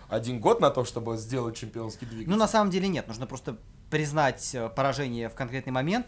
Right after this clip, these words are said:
Speaker 2: и сделать что-то, пока ещё не поздно, наверное, в том числе и с руководством, э, мотористов. Потому что явно в такой ситуации, когда год из года, э, двигатель не становится сильно лучше,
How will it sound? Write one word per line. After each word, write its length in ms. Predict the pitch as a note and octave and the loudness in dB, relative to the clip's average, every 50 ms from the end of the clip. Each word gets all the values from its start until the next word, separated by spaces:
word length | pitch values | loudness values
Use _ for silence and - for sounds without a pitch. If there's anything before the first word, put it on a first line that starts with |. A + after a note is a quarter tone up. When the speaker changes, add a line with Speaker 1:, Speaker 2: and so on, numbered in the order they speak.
| - - | -6 -6
Speaker 2:
и 280 | E3 D3 C#3 C3 - - | -4 -4 -2 -4 -4 -6
сделать 420 | D3+ A#2 A#2+ A#2+ D#3+ F3 D#3+ C#3 - | -6 -6 -2 0 2 2 2 2 0
что-то, 320 | - - F3 G3+ - D#3+ | -2 0 0 0 0 0
пока 400 | - - D#3 D3 D3+ - C#3+ D3+ | 0 2 2 2 4 4 2 2
ещё 240 | D3+ C#3 - - C3+ | 2 2 -2 -4 -6
не 120 | B2 A#2+ | -6 -6
поздно, 340 | - - D3+ F#3+ G3+ G3 E3+ | -4 -2 -2 0 0 0 -2
наверное, 460 | C3 A#2+ A#2 C3+ E3 G3+ F#3 C#3+ - - - - | -2 -2 0 0 0 0 0 -2 -4 -6 -12 -20
в 100 | - - | -18 -10
том 200 | - D#3 D#3 F3 | -4 -2 -2 0
числе 240 | F3 - - - D#3 | -2 -4 -4 -6 -6
и 20 | - | -6
с 60 | - | -6
руководством, 760 | C3+ - B2+ B2 B2 C#3+ - - - C#3 B2 A#2 A2+ A2 A2+ - | -6 -2 -2 -2 -2 -2 -6 -6 -6 -4 -4 -4 -4 -6 -8 -8
э, 1080 | A#2 A2+ A2 A2 A2 A2 A2 A2 A2 A2+ A2 A2 A2+ A2+ A2+ A2+ A2+ A2 A2 A2 A2 A2+ A2 A2+ A#2 | -6 -6 -6 -6 -6 -6 -6 -6 -6 -6 -6 -8 -8 -8 -8 -8 -10 -10 -10 -12 -12 -14 -14 -14 -12
мотористов. 580 | A#2+ A#2+ A#2+ A#2 B2+ B2 A#2 A2 - - - - - - - - - - - - - - - - - - | -10 -10 -8 -4 -4 -4 -4 -4 -8 -12 -16 -18 -20 -20 -20 -20 -20 -20 -20 -20 -20 -20 -20 -18 -12 -6
Потому 240 | - C#3 C3 C3 | -2 -2 0 0
что 320 | B2 - - C#3 B2+ - - - - - - - - - | -2 -4 -2 -2 -2 -2 -2 -10 -20 -20 -20 -20 -16 -10
явно 600 | F3 C#3 D3 G3+ F3+ D3 A2+ A#2+ A2+ G#2 G2 - - | -4 4 8 8 8 8 6 4 -4 -4 -6 -8 -14
в 100 | - - | -10 -4
такой 240 | - E3 - E3 C#3+ | -4 -2 -2 -2 -4
ситуации, 480 | - - - F3 D#3 C3+ - - A#2+ A2 | -4 -2 0 2 2 2 0 -2 -8 -8
когда 500 | - B2 A#2 A2+ C3 B2+ B2 A2+ - - - - - - | -8 -8 -6 0 0 0 0 0 -2 -12 -20 -20 -18 -12
год 300 | B2+ C3 D#3+ F#3+ G3 G#3 | -6 -2 -2 -2 -2 -4
из 100 | E3+ D3 | -6 -4
года, 400 | C#3 D3+ D3 B2 A2 G#2+ G#2 - - - - - - - - - - | -2 -2 -2 -2 -4 -6 -8 -10 -14 -20 -20 -20 -20 -20 -20 -14 -12
э, 100 | B2+ C3+ | -10 -6
двигатель 380 | C#3 D3+ E3+ D3 C#3+ - C#3+ C3+ | -2 -2 0 -2 -2 -2 -2 -2
не 120 | D3+ D3 | -2 -4
становится 420 | C3+ - C3+ C3 B2+ A#2+ A2+ - - | -4 -4 -4 -4 -4 -4 -4 -8 -8
сильно 220 | - C3 B2 B2 | -8 -6 -6 -4
лучше, 420 | B2 E3 B3 A3+ - - B2 G#2+ | -4 -4 -4 -4 -6 -8 -8 -8